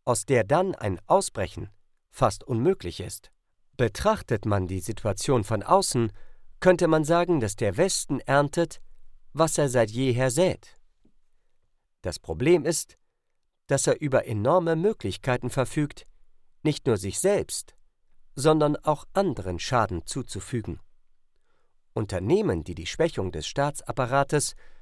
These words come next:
für ihre eigenen Interessen nutzen, können nicht nur die Innen-, sondern auch die Außenpolitik des Landes beeinflussen. Großkonzerne aus verschiedenen Bereichen haben ein Interesse daran,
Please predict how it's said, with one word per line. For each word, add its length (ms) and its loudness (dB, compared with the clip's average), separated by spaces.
für 140 0
ihre 380 0
eigenen 420 4
Interessen 640 0
nutzen, 420 0
können 260 4
nicht 220 -2
nur 120 4
die 260 -8
Innen-, 420 0
sondern 380 4
auch 220 0
die 280 -4
Außenpolitik 880 0
des 180 -4
Landes 360 0
beeinflussen. 720 -2
Großkonzerne 1000 0
aus 160 -6
verschiedenen 640 -2
Bereichen 560 2
haben 220 2
ein 120 0
Interesse 540 -2
daran, 360 2